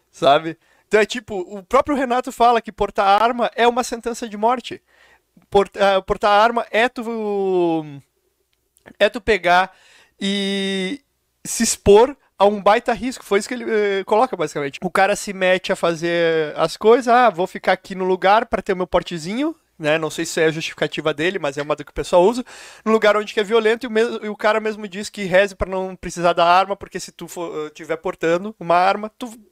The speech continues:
é matar ou morrer. Então o cara tá se expondo a risco. Por que que ele não sai? Ele pode gravar vídeo, pode falar as coisas. Por que que ele não sai? Gosta tanto do Bokele, se engasga com as bolas do Bokele.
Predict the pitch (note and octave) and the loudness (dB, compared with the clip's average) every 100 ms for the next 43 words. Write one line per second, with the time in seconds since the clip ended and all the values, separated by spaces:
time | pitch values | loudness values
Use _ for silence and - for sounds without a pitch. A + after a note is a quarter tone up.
0 | _ - G#3+ A3 A3 A3 A3 G#3+ G#3+ D#3+ | _ -4 -2 0 0 0 0 0 -2 -4
1 | - _ _ _ _ _ E3 F3+ F#3+ F#3 | -10 _ _ _ _ _ -4 0 2 2
2 | G3 G3+ G3 - F#3 G3 G3 F#3+ G3+ - | 2 0 -2 -4 -8 -6 -4 -6 -8 -14
3 | - F3+ G3 A3 G#3+ - G#3 B2 _ _ | -10 -8 -8 -8 -6 -2 -2 -2 _ _
4 | _ _ _ _ _ - D#3 - A3 A#3+ | _ _ _ _ _ -6 -4 2 2 2
5 | G#3+ G3+ E3+ E3+ D3+ F#3+ F3 - F3 E3+ | -2 0 0 0 -2 -8 -8 0 0 0
6 | F#3 F3 - E3 - - G3 G3+ G3 - | 0 -2 -2 -8 -10 -14 -10 -8 -8 -2
7 | G3 C#3 C#3+ G3 - F#3+ - G#3+ A#3 C4 | 0 2 2 0 0 -6 -4 -4 -4 -6
8 | G#3 F3 E3+ E3 F3 F3 - F3 D#3+ E3+ | -8 -6 -6 -4 -4 -4 -8 -4 2 4
9 | A#3 B3 G3 F3 F3 F3+ E3 D3+ - D#3+ | 4 0 -6 -4 -4 -4 -6 -10 -8 -8
10 | G3 | -8